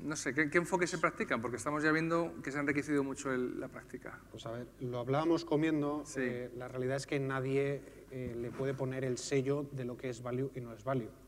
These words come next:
Speaker 2: Eh, para nosotros, por lo menos, lo que practicamos nosotros hace treinta años, es que value tiene que ser una empresa, eh, primero de calidad, segundo tiene que ser rentable y al final hablaremos de descuento. Pero lo difícil no es encontrar descuentos,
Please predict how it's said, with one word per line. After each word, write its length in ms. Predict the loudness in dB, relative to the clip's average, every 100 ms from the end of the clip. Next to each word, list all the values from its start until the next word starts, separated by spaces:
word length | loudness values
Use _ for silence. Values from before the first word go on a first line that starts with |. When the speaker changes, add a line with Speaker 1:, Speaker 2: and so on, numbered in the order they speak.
| -20 -18
Speaker 2:
Eh, 80 | -18 -14
para 140 | -12 -10
nosotros, 460 | -10 -6 -2 -4
por 160 | -2 -2
lo 80 | 0
menos, 440 | 0 -2 -4 -10 -14
lo 160 | -12 -12
que 80 |
practicamos 460 | -10 -8 -6 -4 -2
nosotros 400 | -2 -4 -4 -6
hace 160 | -6 -6
treinta 260 | -6 -4
años, 320 | -4 -4 -4 -8 -20 -20 -20 -20 -20 -20
es 80 | -8
que 100 | -4
value 400 | 0 2 4 4
tiene 200 | 2 2
que 80 | 0
ser 100 | -2
una 100 | -4
empresa, 420 | -4 -4 -4 -6 -8 -16 -20 -20 -20 -20 -20 -10
eh, 120 | -8
primero 460 | -6 0 2 8 8
de 100 | 8
calidad, 420 | 6 4 4 2 -4 -14 -18
segundo 500 | -10 -2 0 2 2
tiene 160 | 2 0
que 80 | 0
ser 180 | 0
rentable 580 | 2 2 2 2 2 0 -2
y 100 | 0
al 100 | 0
final 300 | 2 0 2
hablaremos 400 | 2 0 0 -2
de 60 | -2
descuento. 500 | -4 -2 -2 -2 -6 -18 -20 -12
Pero 260 | -6 -6 -6 -8 0
lo 180 | 2
difícil 540 | 2 2 0 4 6 6
no 80 | 4
es 140 | 0
encontrar 460 | -2 0 -2 -2 -2
descuentos, 640 | -2 2 2 2 -6 -18